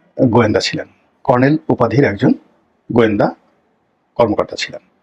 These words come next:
যার দায়িত্ব ছিল, আহ, মধ্যপ্রাচ্যের রাজপরিবারগুলো এবং বড় বড় যে গোত্রগুলো রয়েছে, আহ, সেটা আজকের সৌদি আরব, আজকের কুয়েত, আজকের জর্ডান,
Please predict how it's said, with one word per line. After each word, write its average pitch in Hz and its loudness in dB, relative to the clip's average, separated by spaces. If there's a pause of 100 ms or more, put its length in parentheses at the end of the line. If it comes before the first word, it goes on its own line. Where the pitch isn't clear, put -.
(960)
যার 143 4
দায়িত্ব 131 0
ছিল, 131 2
আহ, - -12 (180)
মধ্যপ্রাচ্যের 135 0 (240)
রাজপরিবারগুলো 113 0 (440)
এবং 156 4
বড় 147 4
বড় 139 2
যে 120 2
গোত্রগুলো 101 -2
রয়েছে, - -10 (1300)
আহ, - -10
সেটা 147 0
আজকের 131 0 (140)
সৌদি 113 2
আরব, 110 0 (800)
আজকের 123 0
কুয়েত, 117 2 (520)
আজকের - 0 (180)
জর্ডান, 110 2